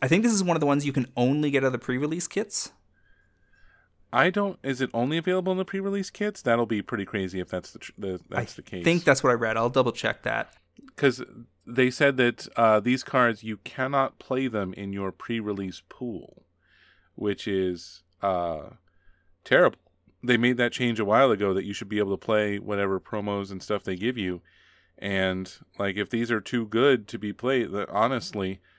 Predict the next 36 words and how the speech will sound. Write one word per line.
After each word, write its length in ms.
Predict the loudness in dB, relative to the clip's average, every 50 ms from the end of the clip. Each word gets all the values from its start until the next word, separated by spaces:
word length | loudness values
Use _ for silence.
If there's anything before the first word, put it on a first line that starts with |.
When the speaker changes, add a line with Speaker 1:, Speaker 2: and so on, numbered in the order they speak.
| _ _ _ _
Speaker 2:
uh, 260 | 0 2 4 4 4 2 -2
Tomik 640 | -6 -2 -2 0 0 0 -2 -2 -4 -12 -20 -18 -10
as 240 | -6 -4 -4 -4 -4
a 60 | -8
two 220 | -10 -6 -6 -8
four 240 | -6 -4 -2 -4 -2
flying 320 | -2 -2 -2 -2 -2 -2 -2
vigilance 680 | -2 -2 -2 -4 -4 -4 -4 -6 -8 -10 -14 -16 -16 -18
for, 800 | _ _ -12 -8 -6 -4 -4 -2 -2 0 0 0 -2 -4 -6 -10 _ _ _ _ _ _ -8 -2 -2
with 140 | 0 2 2
a, 120 | 0 0
with 160 | 0 -2 0
that 180 | 2 2 2 2
ability, 500 | 2 0 2 2 2 2 0 -2 -6 -8 _ -20 _ -20 _ -12 2
that's 220 | 4 6 6 4 2
pretty 240 | -2 -2 0 0 2
broken. 520 | 2 2 2 2 0 -2 -6 -6 -6 -8
You 140 | -8 -8 -6
need 180 | -4 -4 -6
to 80 | -6 -8
kill 220 | -6 -6 -4 -2
that 160 | 0 -2 -2 -2
immediately. 640 | -2 -4 -4 -4 -4 -4 -6 -6 -6 -8 -8 -10 -14 _ _ _ _ _ -20 _ -2
Uh, 240 | 2 2 2 2 0 -2
Malek, 540 | -2 0 0 2 4 4 2 2 -2 -4 -6
the 100 | -4 -4
Reforged 520 | -4 -6 -4 0 0 0 0 0 -4 -8
Researcher, 800 | -8 -8 -6 -4 -2 -2 -2 -2 -2 -2 0 0 0 -2 -4 -6 -4
uh, 220 | -2 -2 -2 -2 -4
is 380 | -4 -4 -4 -4 -4 -6 -10 -16 -18
very 680 | -18 -18 -16 -6 -2 0 2 4 4 4 4 2 0 -2
terrible 540 | -2 -4 -2 0 0 -2 -2 -2 -4 -4 -6
in 180 | -8 -8 -8 -8
a 40 |
limited 420 | -6 -6 -6 -8 -8 -8 -8 -10 -8
setting. 440 | -4 -4 -4 -4 -4 -6 -8 -12